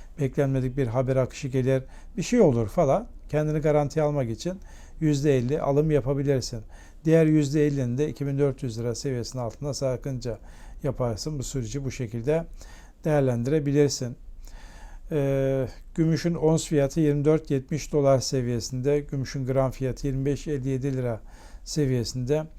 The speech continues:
Burada çok geri sarkmalar beklemiyorum. Yirmi dört elli destek seviyesi, yirmi beş elli destek seviyesi. Ee, gümüş altına kıyasla daha ucuz, daha uygun fiyatlar içerisinde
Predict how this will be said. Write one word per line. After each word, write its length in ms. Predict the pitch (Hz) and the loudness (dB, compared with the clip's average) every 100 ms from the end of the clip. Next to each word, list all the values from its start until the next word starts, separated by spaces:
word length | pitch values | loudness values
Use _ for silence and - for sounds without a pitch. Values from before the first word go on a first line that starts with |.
| - - - - | -16 -16 -14 -2
Burada 280 | 156 147 156 | 0 2 2
çok 280 | 165 160 | 0 0
geri 200 | - 151 | 0 0
sarkmalar 640 | 147 147 135 - 143 143 135 | 2 0 0 -2 0 2 2
beklemiyorum. 640 | 135 - 143 123 117 139 | 0 -2 -2 0 -2 -2
Yirmi 240 | 135 135 | 0 0
dört 220 | 139 143 160 | 2 0 0
elli 300 | 135 120 117 | -2 -2 -2
destek 380 | 113 - 147 | -4 -2 -2
seviyesi, 640 | - 147 143 143 127 160 156 151 - - - - - - | -2 -2 0 -2 -2 0 0 -2 -12 -14 -16 -16 -12 -2
yirmi 260 | 139 135 | 0 4
beş 240 | 135 143 - | 4 4 0
elli 320 | 160 123 120 | -4 -2 -2
destek 400 | 117 110 151 127 | -2 -2 -2 -2
seviyesi. 640 | - 143 139 131 - 156 160 - - - - - - | 0 0 2 0 0 0 0 -8 -16 -14 -14 -16 -8
Ee, 180 | 139 127 120 | -4 -2 0
gümüş 340 | 156 160 160 | 2 2 0
altına 480 | - 147 131 151 147 | 0 2 2 0 -2
kıyasla 540 | 147 143 123 - 151 | 2 2 2 2 2
daha 180 | 131 123 | 2 4
ucuz, 480 | 151 131 160 113 - - - - - | 2 4 0 -2 -8 -18 -20 -16 0
daha 180 | 131 147 | 2 2
uygun 340 | 131 127 143 | 0 0 -2
fiyatlar 420 | - 131 120 135 | 0 -2 0 -4
içerisinde 640 | 123 - 120 127 135 147 | -4 -6 -8 -6 -2 -2